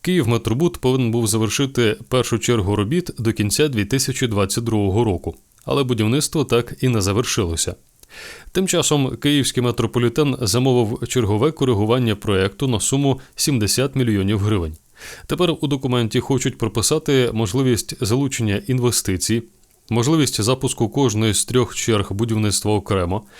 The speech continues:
виділення коштів на знесення деяких об'єктів. Коригування проекту триватиме до кінця дві тисячі двадцять третього року. Тобто протягом нового року ніяких робіт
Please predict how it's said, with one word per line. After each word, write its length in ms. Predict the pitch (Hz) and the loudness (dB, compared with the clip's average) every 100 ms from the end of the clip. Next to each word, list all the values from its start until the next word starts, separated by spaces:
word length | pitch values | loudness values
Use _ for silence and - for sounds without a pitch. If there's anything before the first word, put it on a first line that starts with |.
| - - - | -18 -12 -4
виділення 680 | 117 143 139 135 120 104 | -2 0 2 2 2 0
коштів 680 | 95 135 139 - 151 123 113 | -2 -2 -2 -2 -2 -2 -2
на 380 | 104 101 95 113 | 0 0 0 -2
знесення 480 | 98 123 - 135 120 | 0 0 0 0 0
деяких 480 | 107 101 98 101 | 2 0 0 -2
об'єктів. 440 | 127 107 85 - - - _ _ _ _ | -2 -2 -4 -6 -12 -14 _ _ _ _
Коригування 540 | - 151 127 135 95 92 | -2 0 2 2 2 0
проекту 640 | - 135 156 - 147 127 | 0 0 0 0 2 2
триватиме 540 | - 113 101 104 123 | 0 0 0 0 -2
до 140 | 113 110 | 0 -2
кінця 320 | 107 101 156 | -2 0 0
дві 160 | 123 98 | 0 -2
тисячі 420 | 123 - 135 139 | -2 -2 -2 -2
двадцять 400 | 107 95 - 120 | 0 0 -2 -2
третього 420 | 98 85 101 101 | -2 -2 -2 0
року. 280 | 104 76 - _ - - - - - | -2 -4 -10 _ -20 -18 -16 -16 -6
Тобто 400 | 147 - 147 117 | -4 0 0 0
протягом 680 | 113 139 147 123 120 113 107 | -2 -2 0 0 2 0 0
нового 420 | 117 113 113 95 | 0 2 2 2
року 300 | 160 175 120 | 0 0 0
ніяких 420 | 110 101 101 95 | 2 0 -2 -2
робіт 320 | 104 104 147 | -2 -2 -4